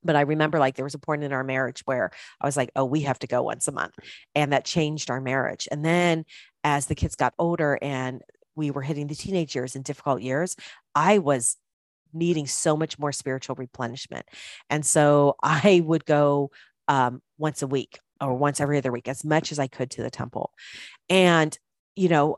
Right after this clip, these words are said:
right now I'm focusing on prayer. I'm focusing, like, on having that emotional connection to God. Um, and then I'm gonna focus on fasting <laughs> because I'm not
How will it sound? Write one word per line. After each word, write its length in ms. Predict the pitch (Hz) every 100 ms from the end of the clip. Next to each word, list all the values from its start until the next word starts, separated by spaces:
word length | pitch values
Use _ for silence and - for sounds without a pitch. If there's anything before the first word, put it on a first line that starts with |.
| -
right 220 | 160 170
now 200 | 180 175
I'm 80 | 160
focusing 440 | 170 156 156 151
on 100 | 143
prayer. 420 | - 202 180 127 -
I'm 100 | 139
focusing, 480 | - 156 170 156 147
like, 200 | 143 143
on 140 | 135
having 340 | 143 156 160
that 160 | 151 135
emotional 560 | 147 147 151 - 156 143
connection 680 | - 135 127 - 135 131 - - - - -
to 120 | 156
God. 420 | 131 104 123 196 - - - _
Um, 400 | 156 151 131 135 - _ _ -
and 120 | 156
then 100 | 165
I'm 100 | 175
gonna 120 | 165 151
focus 280 | - - -
on 100 | 123
fasting 420 | 127 123 - - -
<laughs> 80 |
because 800 | - 233 - - - - - 440
I'm 180 | 311 269
not 340 | 254 240 226